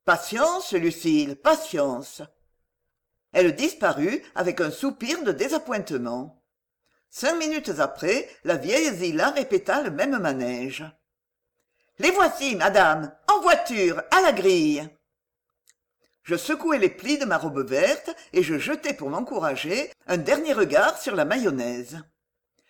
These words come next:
J'entendis dans le jardin la voix de Nugent qui guidait les étrangers. « Par ici, messieurs, suivez-moi. » Puis des pas, et un instant après, la porte s'ouvrait,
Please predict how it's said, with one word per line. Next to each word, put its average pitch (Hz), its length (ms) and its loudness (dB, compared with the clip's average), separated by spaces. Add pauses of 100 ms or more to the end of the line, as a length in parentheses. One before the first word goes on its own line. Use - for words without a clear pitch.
(140)
J'entendis 220 580 -2
dans 320 100 2
le 233 100 2
jardin 180 460 0
la 214 120 2
voix 202 160 -2
de 185 120 0
Nugent 143 540 0 (260)
qui 196 140 -4
guidait 190 320 0
les 294 200 -2
étrangers. « 151 800 -4 (640)
Par 294 160 4
ici, 165 380 0
messieurs, 156 460 -2
suivez-moi. » 170 840 0 (1120)
Puis 254 240 0
des 202 160 2
pas, 202 600 -2
et 160 160 4
un 254 100 2
instant 311 340 0
après, 214 320 0
la 285 120 2
porte 247 320 -4
s'ouvrait, 151 680 -2